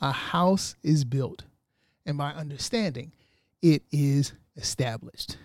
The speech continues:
Amen. I think that, <laughs> that right there personifies everything that we're saying. You know,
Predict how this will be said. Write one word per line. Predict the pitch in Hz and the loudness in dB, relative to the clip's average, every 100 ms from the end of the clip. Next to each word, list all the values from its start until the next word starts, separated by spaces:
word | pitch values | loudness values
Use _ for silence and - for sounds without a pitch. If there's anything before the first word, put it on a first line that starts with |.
| _ _ - | _ _ 4
Amen. | 165 170 143 147 165 131 - - - - - - | 12 12 12 8 6 2 -4 -12 -18 -16 -18 -4
I | 208 | -2
think | - 202 | 0 4
that, | 208 190 127 - - 233 123 - | 6 8 6 2 4 4 4 -2
<laughs> | 170 - | -2 4
that | 247 | 6
right | 240 196 | 8 6
there | 214 202 | 6 6
personifies | 180 175 196 185 175 170 | 4 2 2 2 2 4
everything | 170 180 175 165 | 2 2 2 4
that | 156 | 4
we're | 151 | 2
saying. | 151 165 147 123 - | 0 0 0 -4 -4
You | 156 147 | -2 -2
know, | 139 | -2